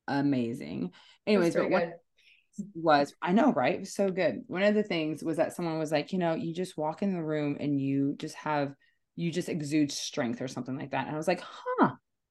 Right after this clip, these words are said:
Speaker 1: interesting. What a, like, healing moment at the H A retreat of," the whole reason why I got into H A was so that, like, I would represent that. And now that I don't have that body,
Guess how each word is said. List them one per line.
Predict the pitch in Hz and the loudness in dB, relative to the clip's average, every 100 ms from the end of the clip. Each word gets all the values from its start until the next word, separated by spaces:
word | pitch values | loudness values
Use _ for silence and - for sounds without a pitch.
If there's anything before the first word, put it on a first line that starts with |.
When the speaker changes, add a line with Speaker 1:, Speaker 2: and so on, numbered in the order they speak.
| _ _ _ _ _ | _ _ _ _ _
Speaker 1:
interesting. | 381 415 359 277 160 139 - | 4 6 2 4 0 0 -4
What | - 277 | 6 8
a, | 339 370 | 8 6
like, | 370 349 - _ _ _ | 4 4 0 _ _ _
healing | - - 226 240 240 | -8 2 6 10 10
moment | 190 165 165 170 - | 8 4 0 -4 -4
at | - 170 | -6 0
the | 180 143 | 0 2
H | 147 | 2
A | 170 160 _ - | 0 0 _ 4
retreat | 285 - 156 151 - _ _ _ _ - | 4 6 2 2 0 _ _ _ _ 2
of," | 175 175 170 165 - _ _ _ _ _ - | 6 6 4 0 -8 _ _ _ _ _ 6
the | |
whole | 214 349 | 8 10
reason | 311 294 | 8 8
why | 277 240 | 8 8
I | |
got | 202 190 | 6 6
into | 208 247 | 8 6
H | - 165 160 | 6 0 0
A | 151 147 | -2 0
was | 165 160 | -2 0
so | 185 165 | 2 6
that, | 160 143 - | 6 6 6
like, | 139 135 - _ | 2 2 -4 _
I | 139 147 | 2 4
would | 151 151 147 | 4 2 4
represent | 147 143 143 135 143 143 - | 4 2 0 2 2 2 0
that. | 123 120 - _ | 0 0 -4 _
And | 151 147 139 139 127 - _ _ _ _ _ _ _ _ 165 | -2 0 2 0 -2 -6 _ _ _ _ _ _ _ _ -2
now | 160 151 160 | 2 4 6
that | 160 | 6
I | 151 | 6
don't | 160 151 160 | 6 2 2
have | 147 131 | -2 0
that | 120 - | -2 0
body, | 123 131 139 | 0 2 -2